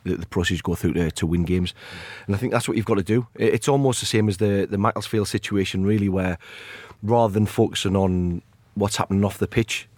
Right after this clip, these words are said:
it's to make sure that you just focus on what everything, and that's the most difficult thing. And as a manager, it's not just about, uh, tactics and formations and things like that. It's the, the actual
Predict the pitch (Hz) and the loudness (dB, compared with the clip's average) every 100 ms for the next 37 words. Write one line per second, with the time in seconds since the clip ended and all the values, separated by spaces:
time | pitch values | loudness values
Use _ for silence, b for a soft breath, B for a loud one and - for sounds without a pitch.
0 | - - - 90 101 - 98 92 90 87 | -10 -8 -2 2 2 2 2 2 2 0
1 | 95 - 101 85 - 85 85 90 95 - | -2 0 0 0 -2 0 0 -2 -4 -4
2 | 101 - 107 131 - 143 131 - 113 95 | -4 -4 -2 -2 0 2 2 0 -4 -2
3 | 95 113 123 - B B - 107 107 104 | -4 -2 -2 -4 B B 0 2 4 4
4 | 131 139 104 80 - B B B - - | 4 4 2 -2 -6 B B B -6 -4
5 | - 123 - 104 95 92 90 - - - | 2 2 0 -2 0 2 0 -2 -6 -4
6 | 87 - 101 - 90 - 87 90 87 85 | -4 -2 -4 -4 -8 -8 -6 -2 0 -2
7 | 82 87 85 85 85 80 - 82 - - | -2 -4 -4 -4 -4 -6 -6 -8 -8 -8
8 | - - 98 - 82 - - 104 - 92 | -6 0 2 2 -4 -4 0 0 0 0
9 | 87 85 | 2 0